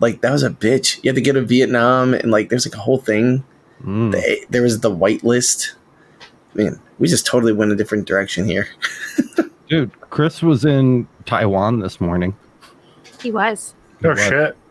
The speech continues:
Speaker 4: I forgot he was going on vacation.
Speaker 2: He's going to Bali.
Speaker 1: I didn't realize he was going to Bali, like, when you left. Like, you guys were on the same,
Speaker 2: Dude,
Speaker 1: like
Speaker 2: literally, like, the, the minute. Well, so I saw Chris the weekend before Light Object, and then I did Light Object all week. And that Friday when I left to go home,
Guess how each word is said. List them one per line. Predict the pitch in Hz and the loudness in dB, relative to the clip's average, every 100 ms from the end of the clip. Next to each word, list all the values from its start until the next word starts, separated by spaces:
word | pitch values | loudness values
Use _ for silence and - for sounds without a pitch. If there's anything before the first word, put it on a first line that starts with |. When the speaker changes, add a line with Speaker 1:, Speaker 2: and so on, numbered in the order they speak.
| _ | _
Speaker 4:
I | 147 | -4
forgot | 135 135 135 | -2 0 2
he | 147 | 2
was | 131 | 2
going | 131 127 | 2 0
on | 123 | 0
vacation. | 123 120 131 - 131 - - - - | -2 -2 -2 -2 -4 -6 -18 -20 -14
Speaker 2:
He's | 95 | -6
going | 113 104 | 0 2
to | 101 | 2
Bali. | 98 123 127 110 85 - | 2 2 2 0 -2 -2
Speaker 1:
I | 202 | 0
didn't | 269 196 | 2 6
realize | 180 165 | 6 6
he | 175 | 4
was | 151 143 | 2 4
going | 220 156 | 2 2
to | |
Bali, | 139 135 143 | 2 4 4
like, | 139 120 110 - _ _ _ _ - | 4 2 0 -10 _ _ _ _ -2
when | 123 143 151 139 | 2 4 4 4
you | 131 123 | 6 6
left. | 123 113 - | 4 4 0
Like, | 117 123 | -2 0
you | |
guys | 120 123 120 | 2 2 2
were | 110 113 | 2 2
on | 113 | 2
the | 107 | 2
same, | - 120 117 107 | 2 2 2 2
Speaker 2:
Dude, | 139 120 117 | 2 4 4
Speaker 1:
like | 113 | 4
Speaker 2:
literally, | 139 156 151 160 | 4 4 4 4
like, | 139 127 107 - - - | 4 2 0 -6 -14 0
the, | 123 107 - | 0 0 -4
the | 117 117 | 0 4
minute. | 117 131 139 | 4 4 2
Well, | 147 135 | 2 2
so | - 151 | 2 2
I | 131 185 | 2 2
saw | - 190 160 | 2 2 2
Chris | 165 147 - | 2 0 0
the | |
weekend | 123 131 127 | 2 2 2
before | 107 - - 113 113 107 - | 0 -2 0 2 4 2 -2
Light | 95 95 90 | 0 0 2
Object, | 98 92 104 95 - | 0 2 0 0 -2
and | - 107 | 0 2
then | 113 | 2
I | |
did | 104 123 | 2 0
Light | 110 110 107 | 2 2 2
Object | 104 92 101 | 0 0 0
all | 110 98 | 2 2
week. | 101 95 | 2 0
And | 110 110 | 2 2
that | 117 | 0
Friday | - 131 123 123 113 | -2 0 2 2 2
when | 104 101 | 2 2
I | 92 113 | 2 0
left | 104 107 - | 2 0 -2
to | 101 | -2
go | 101 | 0
home, | 90 - 151 110 98 | 0 0 2 2 0